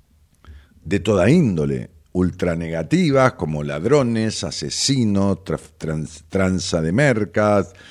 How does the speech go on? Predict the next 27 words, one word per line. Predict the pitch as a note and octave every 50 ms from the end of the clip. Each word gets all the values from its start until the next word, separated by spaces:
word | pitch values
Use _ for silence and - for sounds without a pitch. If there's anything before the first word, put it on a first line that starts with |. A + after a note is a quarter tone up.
| - - _
ta-, | - G2 F#2+ E2+ E2 -
ta-, | - E2 E2
eh, | D#2+
eh, | E2+ F2 E2 D#2 D#2 E2+ E2+ D#2+ D#2+ D#2+ - E2+ D#2+ D#2 - -
eh, | E2 D#2+ D#2+ D2+ C#2+ -
eh, | - B1+ -
como, | - D#2+ D#2 D#2 D#2+ D#2 C#2+
como, | - D2 D#2 D2+ D2 C2 - _ _ _ _
como, | - G2 - - - _ _ _ _ _ _ _ _ _ -
qué | - D#3+ C3+
sé | A2+ - - - - A2 F#2+
yo, | - - D#2+ C2+ - - _ _ _ _ _ _ _ _ _ _ _
como, | - F2 E2+ E2 D#2+ D2+
como, | - D2 D2+ D2+ D2+ D2+ D2 D2 D2 C#2+ -
no | - D2+ D2
sé, | - - D#2+ B1+ A1 G1+
abusadores | G1+ G#1+ A#1+ C2+ - - - - C#2 E2 B2 D#3 E3 D3 C3+ B2 A#2 G#2+ G#2 G2+ G2+ F#2 - -
o, | E2 C#2+ C#2+ C#2 - - - _ _ - - -
o, | -
o, | E2 D#2+ A1+ G#1+ - B1 - - D2 C#2 - - D#2
o |
maltratantes | D2 C#2+ D2 D2 D2+ C2+ - E2+ D#2 D2 - D3 D3 C#3+ C3 G2+ - G#2 - -
o | F2+ D#2+
golpeadores, | D#2+ D#2 D#2 D2+ - - E2 D#2+ G2 B2 D3 C#3+ C3 B2+ A#2 A2+ G2+ - - - - - _ _ - -
o | - A2 F#2+ E2+
gente | - - - - F#2 F2 F2 D#2 D#2+ D#2+ D#2
divina, | D#2+ F2+ A#2 E3 F#3 D#3+ C#3 B2+ B2+ C3 C3+ B2+ -